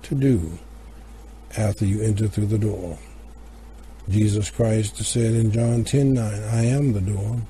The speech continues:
By me, if any man enter in, he shall be saved,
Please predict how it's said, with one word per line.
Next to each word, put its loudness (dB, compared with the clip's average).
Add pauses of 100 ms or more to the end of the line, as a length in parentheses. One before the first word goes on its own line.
(800)
By 2
me, 6
if 4
any 4
man 4
enter 2
in, 0
he 2
shall -2
be 0
saved, -4